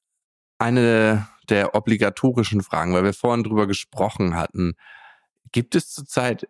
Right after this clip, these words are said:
irgendeinen Himmelskörper, einen Asteroid, der uns zu nahe kommen könnte? Weil danach wird ja tatsächlich auch immer Ausschau gehalten, oder?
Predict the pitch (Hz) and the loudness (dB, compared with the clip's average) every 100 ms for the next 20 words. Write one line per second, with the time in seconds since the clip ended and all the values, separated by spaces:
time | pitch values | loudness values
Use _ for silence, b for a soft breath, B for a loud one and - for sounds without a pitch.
0 | 135 139 - 113 110 117 113 - - 92 | 0 0 0 0 2 4 2 0 -2 0
1 | 92 95 98 - 101 - 98 - - 107 | 0 0 -2 -2 -2 0 0 -4 -8 -2
2 | 101 76 123 131 - - _ - 113 104 | 0 2 0 0 -4 -16 _ -6 0 2
3 | 101 113 - 110 101 95 107 113 131 180 | 0 -2 -4 -2 0 0 0 0 0 -2
4 | - 98 95 87 98 113 113 123 113 104 | 0 0 0 0 0 -2 0 0 2 0
5 | - 95 98 101 - - - 104 95 127 | 0 0 0 -2 -4 -4 0 0 2 0
6 | - 85 82 82 87 80 85 107 | -2 -2 -2 -2 -2 -4 -2 -2